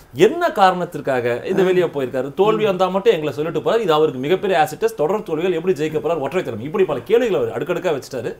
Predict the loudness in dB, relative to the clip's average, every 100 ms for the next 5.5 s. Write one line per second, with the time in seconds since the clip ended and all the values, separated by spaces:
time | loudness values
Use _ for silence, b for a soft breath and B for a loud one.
0 | -10 -10 -8 -8 -4 -2 -2 -2 -6 -8
1 | -10 -12 -16 -20 -20 -20 -20 -20 -14 -10
2 | -10 -10 -8 -6 0 2 4 2 4 6
3 | 6 4 0 -2 -2 0 2 2 0 -2
4 | -4 -6 -12 _ b b -6 0 6 8
5 | 8 6 4 -2 -4